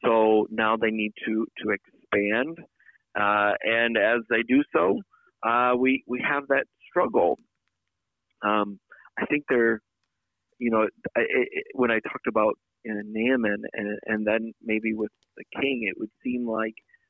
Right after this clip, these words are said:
those two storylines with Naaman and then, and then the king of Israel, which will be coming up next, it seems more, um, obvious that, that God would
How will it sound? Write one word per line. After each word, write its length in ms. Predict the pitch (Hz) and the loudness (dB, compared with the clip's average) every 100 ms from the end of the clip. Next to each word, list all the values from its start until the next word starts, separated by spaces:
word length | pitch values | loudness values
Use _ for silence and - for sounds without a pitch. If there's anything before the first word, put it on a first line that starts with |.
| _ - | _ 0
those 260 | 127 135 135 _ - | 4 4 2 _ -2
two 400 | 135 127 120 247 - _ _ _ _ _ _ - | 0 2 0 -4 -8 _ _ _ _ _ _ 0
storylines 800 | 135 131 131 110 101 104 113 120 _ | 4 6 4 2 0 -2 -4 -10 _
with 120 | - 113 | -12 -4
Naaman 420 | 117 117 113 110 110 | -2 0 0 -2 -2
and 140 | 110 | 0
then, 260 | 107 107 110 - | -2 -2 -12 -16
and 120 | 110 | -6
then 160 | 104 101 | -4 -4
the 80 | 107 131 | -6 -6
king 160 | 113 | -4
of 80 | 101 - | -8 -6
Israel, 340 | 120 113 107 110 | -6 -2 0 0
which 120 | 110 - | -4 -6
will 100 | 110 | -10
be 60 | - | -8
coming 200 | 110 107 | -10 -10
up 100 | 104 _ | -12 _
next, 320 | 113 117 113 _ _ _ _ _ _ _ | -6 -4 -4 _ _ _ _ _ _ _
it 80 | - - | -6 -2
seems 180 | 277 233 | -2 -2
more, 420 | 131 127 123 123 _ _ _ _ _ _ - 98 | 0 2 2 -2 _ _ _ _ _ _ -12 -10
um, 100 | 95 _ - | -10 _ -2
obvious 360 | 160 170 117 - | -2 0 0 0
that, 80 | 113 - | -2 -2
that 100 | 110 | -4
God 180 | 110 113 | -2 -2
would 140 | 110 | -4